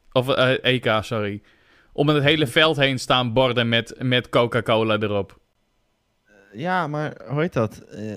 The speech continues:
Speaker 2: ik vind, ik bijvoorbeeld zelf zou ook cola aan de kant zetten, meer omdat het feit dat hun, eh, het W K in Qatar sponsoren nu. Like, dat kan, dat is gewoon, eh, alle sponsors van het W K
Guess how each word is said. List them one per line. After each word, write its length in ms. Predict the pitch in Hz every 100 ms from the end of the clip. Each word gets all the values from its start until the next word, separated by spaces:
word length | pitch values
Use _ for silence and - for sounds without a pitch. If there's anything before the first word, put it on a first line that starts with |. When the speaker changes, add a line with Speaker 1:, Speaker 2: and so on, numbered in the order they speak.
| - - - _
Speaker 2:
ik 220 | - 143
vind, 380 | - - 143 -
ik 360 | 65 78 147 -
bijvoorbeeld 520 | 135 143 131 113 -
zelf 340 | - 165 165
zou 220 | - 90 95
ook 160 | 127
cola 280 | 127 120 110
aan 100 | 110
de 60 | 110
kant 220 | 113 107
zetten, 200 | 117 110
meer 140 | 113
omdat 180 | 107 117
het 140 | 113 -
feit 240 | 127 120
dat 120 | 123
hun, 360 | 127 127 127 -
eh, 500 | - 123 123 123 123 -
het 180 | - 120
W 160 | 117 135
K 60 | 131
in 220 | 135 135
Qatar 440 | 135 131 165 170
sponsoren 500 | 127 - 123 110 110
nu. 240 | 104 101 110 _ _ _ _ _ _
Like, 260 | 120 123 -
dat 180 | 131
kan, 300 | - 147 156
dat 180 | 117 120
is 80 | -
gewoon, 460 | 127 117 117 107 104
eh, 180 | - 78 87 _
alle 320 | 143 196 208
sponsors 640 | - - 185 190 - 156
van 100 | -
het 160 | 151 117
W 200 | 120
K 60 | 151